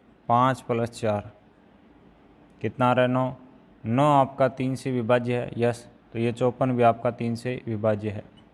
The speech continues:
तो इसमें हमने तीन का भाग दिया, तो भाग कितनी बार जा रहा है? एक बार, और तीन आठा चौबीस, आठ बार।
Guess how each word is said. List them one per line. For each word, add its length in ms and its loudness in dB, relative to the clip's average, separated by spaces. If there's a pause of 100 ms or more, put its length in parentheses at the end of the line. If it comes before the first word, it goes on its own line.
(1000)
तो 60 -6
इसमें 240 -2
हमने 260 2
तीन 260 -2
का 120 6
भाग 280 8
दिया, 360 4 (1080)
तो 80 -6
भाग 320 4
कितनी 260 -2
बार 220 2
जा 180 4
रहा 120 4
है? 240 -4 (880)
एक 320 0
बार, 500 4 (1040)
और 220 4
तीन 280 -2
आठा 480 0 (340)
चौबीस, 300 -6
आठ 260 2
बार। 280 -6